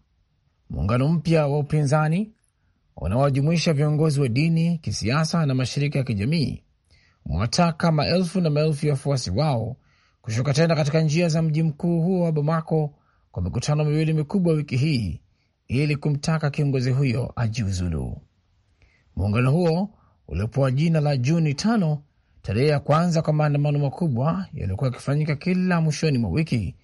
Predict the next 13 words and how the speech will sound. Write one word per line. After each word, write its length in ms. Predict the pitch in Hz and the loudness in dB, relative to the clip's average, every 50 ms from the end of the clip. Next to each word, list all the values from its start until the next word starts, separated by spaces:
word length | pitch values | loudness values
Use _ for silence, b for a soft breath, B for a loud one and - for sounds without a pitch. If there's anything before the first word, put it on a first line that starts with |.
| b b b b b b b | b b b b b b b
unatokana 440 | - - 82 113 113 - 143 147 147 | -6 -4 -2 -2 2 2 2 4 4
na 80 | 139 135 | 2 0
hasira 720 | 127 120 - - 190 180 175 175 170 175 175 175 180 - | 0 -2 -2 -2 0 0 2 2 0 0 -2 -2 -4 -4
na 200 | - 101 92 80 | -4 -4 -4 -6
kuchoka 440 | 73 - - - - 170 156 143 143 | -6 -10 -12 -4 -2 -2 -2 -2 -2
kwa 140 | - 143 127 | -2 -2 -2
wananchi 540 | 104 98 123 165 160 - - 147 131 135 b b b b b b b | 0 0 0 -2 0 0 0 -2 -2 -2 b b b b b b b
kufuatia 520 | b - 90 - - 104 - - - 151 143 | b -8 -6 -4 -4 -4 -2 0 2 2 2
mashambulizi 600 | 143 135 - - 135 131 135 147 160 160 139 151 | 2 0 0 0 0 0 2 2 2 2 2 2
ya 60 | 151 | 2
wanamgambo 520 | 147 143 143 139 127 131 151 156 151 131 | 2 2 0 0 0 0 2 0 0 0
wa 60 | 131 - | -2 -4
Kiislamu 600 | - 135 - - - 151 143 123 110 104 120 | -4 -6 -6 -2 0 0 0 0 0 -2 -4